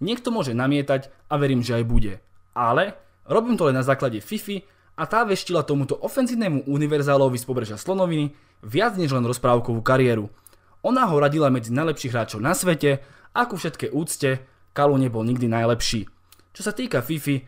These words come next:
mal v nej dvadsať rokov, osemdesiatštyri overall a potenciál deväťdesiattri. Mimochodom, o jeden bodík nižší, ako mal Messi. Čiže áno,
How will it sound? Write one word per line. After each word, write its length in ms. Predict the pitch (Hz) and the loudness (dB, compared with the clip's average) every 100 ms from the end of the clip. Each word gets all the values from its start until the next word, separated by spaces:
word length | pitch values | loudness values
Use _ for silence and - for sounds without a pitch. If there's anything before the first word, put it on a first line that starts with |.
| _ - | _ -6
mal 160 | 123 117 | -2 0
v 160 | 120 | -2
nej 20 | 110 | 0
dvadsať 380 | 127 - 156 | 0 2 2
rokov, 480 | 131 127 127 123 - - - | 0 2 0 0 -6 -10 -2
osemdesiatštyri 960 | 175 - 160 131 127 120 - 113 - | 0 2 0 2 0 -2 -2 -4 -2
overall 480 | 135 135 127 117 113 - _ - | 2 4 4 2 -4 -14 _ -6
a 80 | |
potenciál 640 | 202 147 135 120 131 117 110 | -2 2 2 2 2 2 2
deväťdesiattri. 800 | 120 120 113 117 117 131 123 120 _ _ _ | 2 0 -2 -4 -2 0 0 -4 _ _ _
Mimochodom, 640 | 202 214 208 202 180 180 - - _ | -4 -2 0 2 2 0 -4 -16 _
o 80 | 233 | 2
jeden 260 | 226 160 147 | 4 4 2
bodík 220 | 135 110 | 2 0
nižší, 540 | 135 170 - 139 123 - | 0 0 0 -2 -2 -8
ako 240 | - - | -8 -2
mal 160 | 117 117 | 0 2
Messi. 320 | 127 - 113 - _ - | 0 -2 -6 -8 _ 6
Čiže 320 | - 160 - | 6 6 0
áno, 320 | 156 123 | 0 0